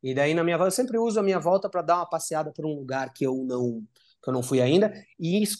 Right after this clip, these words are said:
especialmente essa de Cuba, eu tinha outros objetivos, que era formar expedições pra lá, começar a fazer um estudo de campo, e também gravar uma, uma possível terceira temporada da Mauri-, da, da, do,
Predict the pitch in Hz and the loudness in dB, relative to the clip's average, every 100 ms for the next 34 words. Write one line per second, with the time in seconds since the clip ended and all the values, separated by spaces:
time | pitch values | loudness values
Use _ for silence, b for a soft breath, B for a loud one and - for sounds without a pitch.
0 | - 170 - 226 233 208 180 175 165 147 | -6 -6 2 2 2 0 0 -2 0 0
1 | 151 143 127 - 175 190 208 165 151 - | 0 -4 -8 -6 -2 2 2 2 -8 -6
2 | 175 170 190 190 147 156 143 139 139 190 | -4 -2 -2 -4 -6 -6 -6 -8 -2 0
3 | 190 - 151 127 120 b b - 143 135 | 0 0 2 2 0 b b -4 0 2
4 | 151 156 156 135 147 135 135 123 135 196 | 2 0 -4 -6 -4 -6 0 4 4 2
5 | 240 143 127 147 143 139 131 135 131 131 | -4 -8 -4 -4 -2 -6 -6 -8 -8 0
6 | 160 208 208 175 - b b _ 139 160 | 4 6 4 -2 -6 b b _ 2 2
7 | 175 165 160 170 175 170 160 147 156 165 | 4 4 6 6 4 4 4 6 6 6
8 | 160 - 151 147 147 151 - 202 208 185 | 2 -2 -4 -4 -2 -2 0 2 4 4
9 | 190 151 - 151 151 139 139 131 135 131 | 2 0 2 0 0 -2 0 0 -2 -4
10 | 127 127 120 - 123 120 117 113 110 120 | -2 -2 -6 -4 -2 0 0 -2 -4 -10
11 | 110 | -12